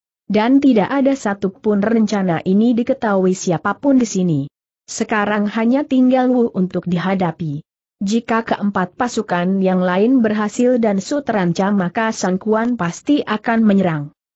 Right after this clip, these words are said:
Jika yang lainnya gagal, aku tahu dia tidak akan bergerak karena dia masih ingat bahwa Cao Pi baru saja mengirimkan tiga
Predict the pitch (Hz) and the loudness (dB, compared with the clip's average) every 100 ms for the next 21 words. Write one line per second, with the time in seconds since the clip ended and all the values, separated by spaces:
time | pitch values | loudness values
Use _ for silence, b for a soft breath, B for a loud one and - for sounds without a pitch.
0 | _ - 202 233 - 220 220 196 202 185 | _ -6 -2 -2 0 0 0 2 2 2
1 | 180 190 214 247 247 202 202 190 202 208 | 2 2 2 2 0 0 0 0 0 0
2 | 220 _ 202 202 175 196 226 285 269 233 | -4 _ -6 -4 -4 -2 0 2 2 4
3 | 233 214 208 226 175 - 165 - 208 233 | 2 2 0 0 0 -2 -4 -2 0 2
4 | 196 196 180 196 208 262 247 226 214 247 | 2 0 0 0 -2 -2 0 2 2 4
5 | 226 202 160 180 - 285 277 262 240 240 | 4 2 0 -2 0 2 4 4 2 0
6 | 240 233 208 190 - 202 - - 262 277 | 2 4 2 2 -2 -4 -4 -4 0 0
7 | 208 185 190 185 226 214 247 262 233 226 | 0 0 -2 0 0 2 2 4 4 4
8 | 220 214 214 165 165 226 190 196 | 4 2 0 -2 -2 0 2 2